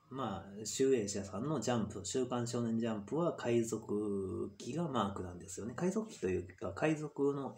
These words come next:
絵、絵ですかね。それが、まあ、ジャンプのマークであって。うん、まあ、そういうふうなところからスタートして。まあ、レッドフィルム、まあ、赤髪のシャンクスっていうことなんですけども、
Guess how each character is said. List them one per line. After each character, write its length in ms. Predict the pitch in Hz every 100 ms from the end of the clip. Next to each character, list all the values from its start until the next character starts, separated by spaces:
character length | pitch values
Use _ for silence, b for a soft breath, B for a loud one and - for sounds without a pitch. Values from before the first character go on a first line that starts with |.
| -
絵、 560 | 101 98 - 113 117
絵 20 |
で 140 | 120 98
す 100 | -
か 100 | -
ね。 140 | 160 -
そ 840 | - - - - - - - -
れ 60 | 180
が、 200 | 185 165 -
ま 220 | 127 107
あ、 20 |
ジ 80 | 104
ャ 80 | 120
ン 80 | 104
プ 80 |
の 120 | 92 92
マ 200 | 104 98
ー 60 |
ク 100 | 98
で 120 | 87
あ 60 | -
っ 80 | - _
て。 100 | - - - _ _ _ _ _ _ -
う 220 | 98 92
ん、 20 |
ま 140 | 113 123
あ、 40 |
そ 200 | 123 147
う 20 |
い 80 | 151
う 40 |
ふ 80 | 151
う 40 | 131
な 80 |
と 100 | 92
こ 140 | 95 95
ろ 100 | 92
か 100 | 92
ら 120 | 92
ス 160 | 92 -
タ 60 |
ー 100 | 90
ト 120 | 95
し 140 | 95 -
て。 220 | - - _ _ _ _ B B B B B B B _
ま 180 | - 147
あ、 20 |
レ 120 | 131 170
ッ 80 | 170
ド 600 | 185 185 185 180 - - _ _ _ _
フ 120 | - 165
ィ 100 | 165
ル 80 |
ム、 240 | 127 101 95 - _ -
ま 340 | 143 147 98
あ、 20 |
赤 140 | 117 135
髪 200 | 139 147
の 80 |
シ 140 | 151 208
ャ 60 |
ン 80 | 196
ク 100 | -
ス 420 | - 110 101 95
っ 440 | 95 - _ _ _
て 80 | 104
い 160 | 104
う 100 | 107
こ 140 | 104 107
と 100 | 104
な 140 | 101
ん 80 | 98
で 100 | 95
す 140 | 95
け 100 | -
ど 100 | 95
も、 680 | 95 92 90 85 87 - -